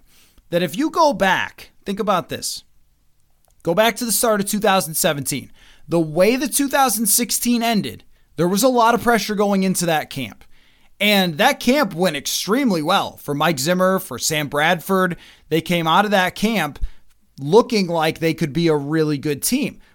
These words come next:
But they went into that camp with already sort of some murmurs of, "Man, Mike Zimmer really let them melt down last year. And the locker room wasn't so happy. And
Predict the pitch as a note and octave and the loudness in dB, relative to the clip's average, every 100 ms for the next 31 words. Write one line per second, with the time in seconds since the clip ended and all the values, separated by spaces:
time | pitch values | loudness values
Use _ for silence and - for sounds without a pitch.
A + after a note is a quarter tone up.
0 | - F#3+ G3+ F#3+ F#3 F3+ A#3+ D#4 E4+ A#3 | -4 0 2 0 0 -4 -2 0 0 0
1 | E3+ A#2 - D#3 B2+ A#2 - - - _ | 0 -4 -6 -6 -6 -8 -10 -16 -20 _
2 | _ F3 G3 - G#3 C4+ D4+ A3 C#4 G#3 | _ 2 2 2 4 6 4 2 2 0
3 | C3 A2+ - _ - A#3+ A#3 G#3 A3 G3+ | -4 -8 -12 _ 0 4 4 4 2 4
4 | B3 C4+ F3+ C3 B2+ D3 C3 G#2+ - _ | 4 4 0 -4 -4 -6 -6 -10 -14 _
5 | _ - G3 A3+ D3+ F#3 G3 G#3+ A#3+ D#3 | _ -8 -4 -2 -2 -2 0 0 0 0
6 | F3+ A3+ G3+ G#3 A3+ F#3+ D3+ - C3 E3+ | 2 2 2 2 2 0 -2 -8 -2 0
7 | G#3+ F3+ G3 A#3 D#3 B2 A2+ - B2 G#2 | 0 2 2 2 0 -4 -8 -10 -10 -10
8 | G#2 - - - - D3+ D3 C#3 C3+ B2 | -14 -20 -20 -18 -10 -8 -6 -6 -6 -8
9 | A2 _ - A#2 D#3 A3+ A#3+ A3+ A3 A3 | -12 _ -14 -8 -4 -2 0 2 0 0
10 | A3+ A#3 G#3 F#3 A#3+ A3+ F#3 C#3 A#2+ A2 | -2 -2 0 0 0 -2 -4 -6 -6 -8
11 | G#2+ G#2+ | -10 -12